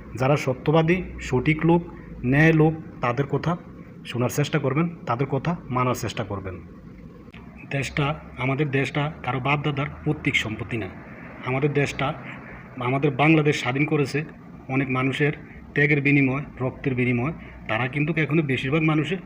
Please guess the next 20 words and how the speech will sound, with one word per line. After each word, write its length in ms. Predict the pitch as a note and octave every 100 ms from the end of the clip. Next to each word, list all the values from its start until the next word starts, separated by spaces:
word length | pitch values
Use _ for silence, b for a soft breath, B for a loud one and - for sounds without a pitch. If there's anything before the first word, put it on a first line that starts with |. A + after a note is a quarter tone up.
| -
বেঁচে 360 | A#2 C3 A#2+
নেই। 180 | G2+ F#2+ - B B B -
যারা 340 | A#2+ C#3 D3
কয়েকজন 360 | D#3+ D3+ D3+ E3
বেঁচে 300 | D#3+ E3+ E3+
আছে, 220 | C#3+ E3+ E3
তাদের 220 | B2+ B2+
কথাবার্তা 580 | C3 C3 C3+ D#3 D#3+ F3
বেশি 260 | A#2 A2 A#2
একটা 180 | - A#2+
নেই, 220 | G#2+ F#2 B B B B
কিন্তু 220 | C#3 C#3
যারা 320 | C3+ B2+ C3 D3+
দেশের 340 | B2 B2+ D3
জন্য 280 | D3+ E3 D3
জীবন 320 | C#3+ D#3+ D#3+
দেয়, 180 | C#3+ C#3
দেশের 300 | B2+ B2 C#3
জন্য 240 | D#3 E3
নিজে 400 | D3+ D3+ C#3 D3